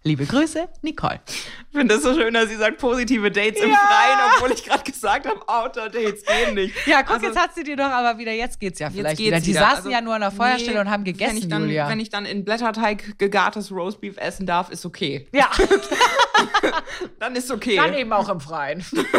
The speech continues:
Speaker 2: <laughs> Na gut.
Speaker 1: Oh, es klingt hammerschön.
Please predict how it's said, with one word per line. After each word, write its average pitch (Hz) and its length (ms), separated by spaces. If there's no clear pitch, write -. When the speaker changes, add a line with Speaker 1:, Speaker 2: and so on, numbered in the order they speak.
Speaker 2:
<laughs> - 560
Na 214 260
gut. 139 580
Speaker 1:
Oh, 208 240
es 208 100
klingt 214 300
hammerschön. 170 960